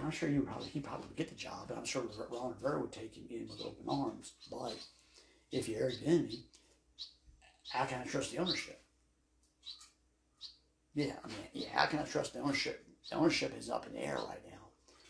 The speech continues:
If new ownership, if you, if new ownership comes in,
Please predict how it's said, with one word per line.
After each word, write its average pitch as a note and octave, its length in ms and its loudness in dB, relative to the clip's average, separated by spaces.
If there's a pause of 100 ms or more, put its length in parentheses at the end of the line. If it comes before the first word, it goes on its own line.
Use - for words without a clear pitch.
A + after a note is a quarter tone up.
(460)
If G#2 160 -4
new C3+ 140 6
ownership, C3+ 340 2
if A#2 100 2
you, D3 120 4
if A#2 180 2
new D3+ 200 12
ownership C#3 440 8
comes A2+ 280 -2
in, B2+ 340 4